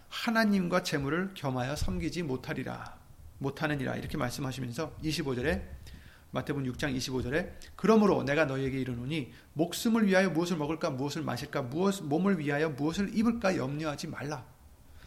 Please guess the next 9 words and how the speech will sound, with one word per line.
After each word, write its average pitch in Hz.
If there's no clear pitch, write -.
"목숨이 202
음식보다 196
중하지 151
아니하며 131
모-, 127
몸이 180
의복보다 165
중하지 127
아니하냐. 120